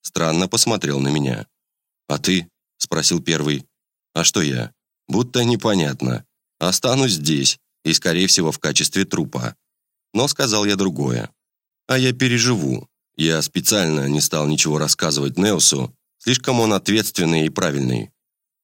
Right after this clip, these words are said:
«А сейчас для нас это плохие качества. Уведите отряд отсюда. В крайнем случае, если некоторые будут особо упорствовать, скажите всем, что я уже, вероятно, мёртв. Это понятно?»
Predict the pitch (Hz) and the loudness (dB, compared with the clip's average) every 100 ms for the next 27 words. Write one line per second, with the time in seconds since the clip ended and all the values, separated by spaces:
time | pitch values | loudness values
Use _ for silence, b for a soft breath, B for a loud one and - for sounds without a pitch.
0 | - 85 87 - 110 95 95 90 98 95 | -6 -2 0 2 2 2 2 2 0 0
1 | 92 101 - 185 - 92 - - 69 64 | 0 0 0 -2 0 0 0 -2 -2 -4
2 | 55 _ _ _ 80 90 113 127 120 107 | -6 _ _ _ -2 0 2 2 2 0
3 | 107 95 73 73 73 65 57 - _ _ | 0 0 0 -2 -2 -2 -4 -8 _ _
4 | _ - 85 85 82 78 107 95 76 65 | _ -4 0 2 2 0 0 0 0 -2
5 | - _ - 107 110 113 113 110 87 95 | -6 _ -2 0 2 2 2 2 0 -2
6 | 80 76 80 82 85 92 71 73 67 101 | 0 0 0 0 0 0 0 -2 -2 -2
7 | 95 - 69 62 - - _ _ - - | 0 0 -2 -2 -4 -6 _ _ -6 -2
8 | 85 90 85 - 92 85 80 78 78 80 | 0 2 2 2 2 0 0 0 2 0
9 | 76 78 78 76 71 80 76 67 90 92 | 0 0 0 0 0 0 0 0 2 2
10 | 73 - - _ _ _ _ - 80 76 | 0 -6 -12 _ _ _ _ -4 -4 -2
11 | 64 76 90 107 71 62 | -2 0 0 0 -4 -6